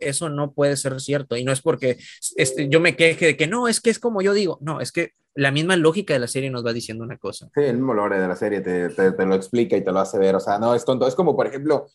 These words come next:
Speaker 2: la gente dice que, que Babidi, eh, Babidi le daba más poderes a sus,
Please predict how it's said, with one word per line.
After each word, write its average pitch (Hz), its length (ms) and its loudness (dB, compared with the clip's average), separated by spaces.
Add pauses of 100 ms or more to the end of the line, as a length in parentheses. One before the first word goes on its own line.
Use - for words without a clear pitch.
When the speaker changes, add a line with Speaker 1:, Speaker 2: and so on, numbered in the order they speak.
(240)
Speaker 2:
la 127 140 -2
gente 135 260 -2
dice 131 280 2
que, 104 720 0 (260)
que 127 120 -4
Babidi, 143 640 4 (580)
eh, 104 400 -2 (280)
Babidi 127 420 4
le 139 80 6
daba 107 260 4
más 104 200 -2
poderes 101 420 -4
a 95 60 -4
sus, - 520 -10